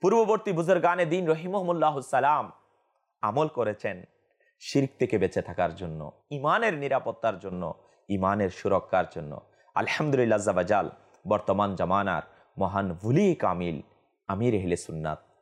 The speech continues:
দাওয়াত ইসলামের প্রতিষ্ঠাতা হযরতে আল্লামা আবু বিলাল মোহাম্মদ ইলিয়াস আত্তার কাদেরী দামাত বারাকাতুমুল আলিয়া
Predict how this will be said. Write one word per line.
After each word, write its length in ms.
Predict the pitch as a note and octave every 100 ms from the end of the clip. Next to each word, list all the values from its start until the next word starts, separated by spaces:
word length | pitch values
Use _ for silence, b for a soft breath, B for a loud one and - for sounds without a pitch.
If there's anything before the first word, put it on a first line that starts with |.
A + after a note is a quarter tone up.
| _
দাওয়াত 340 | F2+ F#2+ F#2 G2
ইসলামের 440 | G2 - E2+ E2+ -
প্রতিষ্ঠাতা 600 | - G#2+ E3 - G2 - - b b b -
হযরতে 380 | G2+ F#2 F2+ F#2 -
আল্লামা 400 | F2+ F#2 G2 E2 D#2+ _ _ _
আবু 180 | C#3 D3
বিলাল 340 | F#3 F#3 F#3+ A3 E3+
মোহাম্মদ 400 | - G#3 G#3+ G#3 E3+
ইলিয়াস 360 | F3 F#3+ A3 G#3
আত্তার 260 | - F3 D#3+
কাদেরী 320 | D#3 E3+ E3+ D3
দামাত 300 | C#3 C#3 B2
বারাকাতুমুল 520 | B2+ C3 B2+ B2 A#2 A#2
আলিয়া 280 | C3+ A#2+